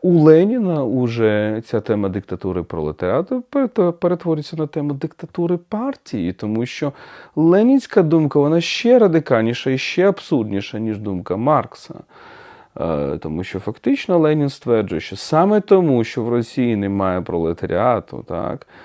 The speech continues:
саме тому, що він недос-, не-, недостатньо розвинутий, А саме тому, е, в Росії відбудеться оця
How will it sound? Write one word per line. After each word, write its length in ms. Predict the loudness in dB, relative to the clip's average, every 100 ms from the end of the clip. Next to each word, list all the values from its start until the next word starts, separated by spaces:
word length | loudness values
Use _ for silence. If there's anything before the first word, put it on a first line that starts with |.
| -20 _
саме 360 | -4 -2 -2
тому, 340 | -2 -2 -2 -2
що 220 | -4 -6
він 440 | -2 -2 0 0
недос-, 380 | 2 2 0 -2
не-, 260 | -6 -4 -2
недостатньо 960 | -2 0 0 -2 -2 0 0 0 -6
розвинутий, 880 | -6 -8 -6 -4 -2 -4 -8 -14 -14 -16 -20 -20 -20 -20 -10
А 380 | -6 -4 -4 -8
саме 340 | -6 -4 -4
тому, 800 | -4 -6 -4 0 0 0 -4 -8 -12 -12 -12 -14 -14 -14 -14 -14 -14 -10
е, 60 | -8
в 180 | -8 -6
Росії 420 | -8 -6 -2 -2
відбудеться 580 | -2 -4 -4 -4 -6 -8
оця 440 | -8 -6 -6 -6